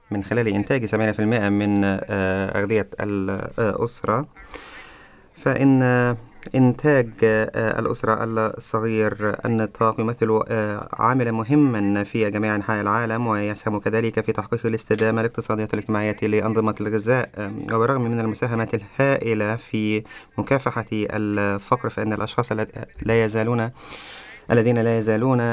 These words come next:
آه، يعانون من مستويات مرتفعة من الاستضعاف يحتاجون إلى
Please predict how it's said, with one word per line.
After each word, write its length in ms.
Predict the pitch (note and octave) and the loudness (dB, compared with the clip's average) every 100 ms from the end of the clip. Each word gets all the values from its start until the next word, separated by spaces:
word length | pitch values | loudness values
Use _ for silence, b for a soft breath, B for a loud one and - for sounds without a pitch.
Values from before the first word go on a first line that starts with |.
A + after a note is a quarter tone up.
| - G#2 | -4 -4
آه، 480 | G#2 G#2 G2+ G2+ - | -2 0 0 -2 -2
يعانون 840 | E2+ A2+ A2+ G#2+ A2+ A2+ C3+ A#2 A2+ | -2 0 2 2 0 0 0 0 0
من 420 | B2 A#2 A2+ A2+ - _ - | 0 0 0 -4 -8 _ -6
مستويات 560 | B2 C3 A#2+ A#2 A2+ | -4 0 0 0 0
مرتفعة 840 | A#2 A2+ A#2 - A#2 - G#2 G#2+ G#2+ | 0 2 0 0 -2 0 0 0 -2
من 180 | A#2 A2+ | -4 -2
الاستضعاف 840 | G#2+ B2+ - A2 G#2 A2+ G#2+ - - | -2 -2 0 0 2 0 -2 -6 -2
يحتاجون 600 | G#2+ G#2+ G#2 - G#2+ B2 | 0 0 -2 -4 0 0
إلى 400 | A2 - A2+ A2 | 0 0 0 -2